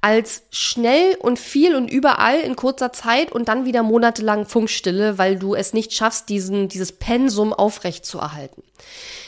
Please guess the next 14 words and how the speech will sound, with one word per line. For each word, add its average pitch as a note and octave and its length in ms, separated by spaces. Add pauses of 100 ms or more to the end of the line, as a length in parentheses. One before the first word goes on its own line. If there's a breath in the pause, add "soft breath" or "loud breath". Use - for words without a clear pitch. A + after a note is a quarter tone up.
Das - 180
heißt, A3+ 240
ich - 220
würde D4 140
dir C#4 140
empfehlen, C4 420
lieber C4+ 340
zu - 120
überlegen, A#3 480
was C4+ 220
ist - 160
denn B3 100
ein G3 200
Pensum, G#3+ 680